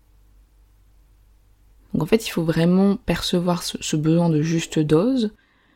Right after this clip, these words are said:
mais là c'est, c'est un petit peu extrême dans le cas des, des épuisements des soignants, parce que il, c-, cette distance-là, elle peut être beaucoup moins régulée qu'avant, c'est-à-dire que,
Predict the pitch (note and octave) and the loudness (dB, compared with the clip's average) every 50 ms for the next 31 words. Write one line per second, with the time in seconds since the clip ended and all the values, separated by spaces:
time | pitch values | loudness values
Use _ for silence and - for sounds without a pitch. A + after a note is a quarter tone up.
0 | _ _ _ _ _ _ _ _ _ _ _ _ _ - E3+ E3+ E3+ G#3 A#3+ A#3+ | _ _ _ _ _ _ _ _ _ _ _ _ _ 0 2 2 4 4 2 2
1 | - - - - - - - - D#3 D#3+ - - - - A3+ A3 - - - - | 0 -6 -12 -12 -10 -6 -4 -2 -2 -2 -2 -4 -2 -2 -2 0 0 -2 -4 -4
2 | - - - - G3 F#3+ F3 F3 E3 D#3+ D#3+ - - F3 D#3+ D#3+ D#3 C#3+ D3 D3 | -8 -6 -2 0 2 2 2 2 0 0 -2 -2 -2 -2 0 0 -2 -2 -2 -2
3 | C#3+ E3+ E3 E3 D#3+ - E3+ D#3+ - - - - E3+ E3+ E3+ E3 E3 D#3 D3+ D3 | -2 0 0 0 0 0 -2 -2 -2 -6 -6 -6 -4 -2 0 0 0 0 -2 -4
4 | - - - D#3+ F3+ A3 B3 B3 A3 F#3 - - - - E3 - - - - - | -4 -4 -2 0 2 2 2 2 0 -2 -6 -6 -6 -6 -6 -6 -8 -14 -20 -20
5 | - - - - _ - D#3+ - - - _ _ _ - - - - - - - | -20 -20 -20 -20 _ -8 -8 -8 -8 -16 _ _ _ -18 -16 -14 -14 -14 -12 -12
6 | F3+ - - D#3+ D#3 D3+ F3 F#3+ G3+ - - - G3 F#3 - - - F#3+ F#3 F#3+ | -8 -4 -2 -2 -2 0 0 -2 -2 0 2 2 2 2 0 -2 -2 0 0 2
7 | A#3 C4 C#4 D4 C#4+ _ - - E3 D#3+ D#3+ - - - F#3 F3 F3+ F#3 - - | 2 2 2 0 -2 _ -6 -2 -2 -2 -2 -4 -4 -2 0 0 0 -2 -6 -6
8 | - E3+ D#3 D#3+ F#3 G3 - - - G#3 A3 A3 A3 F#3 - F#3 F3+ F3 F3+ F3+ | -4 -4 0 0 0 0 0 4 6 6 6 6 4 2 2 0 0 2 2 2
9 | F3+ F#3+ G3+ G#3 - - F#3+ E3+ E3+ D#3+ D#3+ D#3+ - - - E3 D#3 D#3+ D#3+ D#3 | 4 4 2 2 2 2 2 2 2 0 -2 -2 -8 -12 -10 -8 -6 -4 -6 -6
10 | - - - E3 F3+ | -8 -8 -8 -8 -8